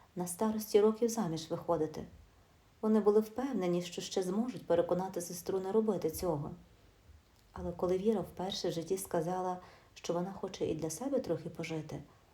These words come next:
то брат з сестрою тоді заявили, що в такому разі вона має сплатити їм гроші за їхні частки в батьківському будинку, в якому вона залишилася. Звичайно, що таких грошей у Віри не було.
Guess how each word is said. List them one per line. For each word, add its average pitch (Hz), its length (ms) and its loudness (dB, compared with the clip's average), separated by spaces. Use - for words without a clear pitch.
то 160 120 -2
брат 170 320 -2
з - 40 -12
сестрою 190 440 0
тоді 180 240 0
заявили, 180 640 2
що - 220 -2
в 160 60 -2
такому 208 440 0
разі 151 360 -4
вона 170 180 6
має 196 240 2
сплатити 170 500 -4
їм 156 160 0
гроші 190 360 0
за 160 100 0
їхні 151 300 -2
частки 170 380 -4
в 156 60 -2
батьківському 170 560 -6
будинку, 202 560 2
в 151 40 -2
якому 170 320 0
вона 180 220 -4
залишилася. 170 800 -4
Звичайно, 214 500 0
що 165 180 0
таких 214 280 2
грошей 185 500 -2
у 160 100 0
Віри 160 220 0
не 180 120 -4
було. 160 300 -4